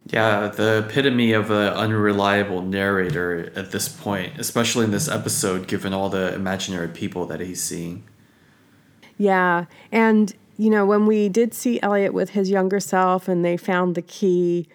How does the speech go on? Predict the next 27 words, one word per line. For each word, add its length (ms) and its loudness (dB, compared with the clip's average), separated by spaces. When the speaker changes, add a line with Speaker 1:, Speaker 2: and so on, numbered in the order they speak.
Speaker 2:
it 120 2
was 160 2
all 180 4
meant 280 4
to 120 -2
tell 400 0
Elliot, 640 2
the 180 0
adult 380 2
Elliot, 560 0
you 140 -4
know, 140 -6
"You 240 0
did 260 2
fight 360 -4
back. 360 -2
You 120 0
really 240 2
did 320 2
try. 500 2
You 260 0
weren't 280 0
this 220 -4
passive 600 0
being." 520 0
And 120 0
it's 280 -4